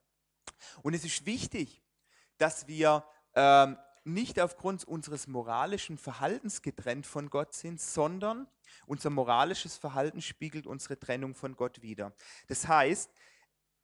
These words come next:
wir sind nicht gen-, getrennt von Gott, weil wir, keine Ahnung, mal irgendwo in der Schule abgeschrieben haben oder weil wir oben mal irgendwann gelogen haben oder sowas, sondern, äh, dieses, so wie wir jetzt leben, ja, das ist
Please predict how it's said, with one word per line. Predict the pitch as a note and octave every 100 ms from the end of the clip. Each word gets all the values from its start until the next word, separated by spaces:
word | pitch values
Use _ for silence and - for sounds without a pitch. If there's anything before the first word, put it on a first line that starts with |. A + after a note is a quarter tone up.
| _ _ _ _ _ _
wir | C#3+
sind | D3 G3+
nicht | G3+ -
gen-, | D#3 C#3+
getrennt | D3+ C#3+ C#3
von | - C3+
Gott, | C3 C3 B2+
weil | B2 A#2+
wir, | A#2+ A#2+ A2+
keine | C3+ B2
Ahnung, | A2+ B2+ B2
mal | A#2+ A#2
irgendwo | G#2 B2
in | A#2+
der |
Schule | - C3 A#2
abgeschrieben | - B2+ - A#2+ A#2+
haben | A2+ A2
oder | G#2+ A2+
weil | A2 A#2
wir | A#2 E2+
oben | C3 B2 A#2 A2+
mal | A2+ A2+
irgendwann | A2 B2 B2
gelogen | A#2+ A#2 C3+ E3+
haben | C3+ A#2+ A2
oder | G#2+ G#2+
sowas, | A2 G2+ G2+ -
sondern, | D3+ F3+ C#3+ D3+ G3 _ - _ _
äh, | B2+ B2+ A#2 - -
dieses, | D3+ C#3 - - - _ _
so | - E3+
wie | F#3+
wir | E3+
jetzt | D#3+ C3+ -
leben, | D#3 F#3 A3+ C#3
ja, | A#2+ C#3+
das | F3 -
ist | D#3 -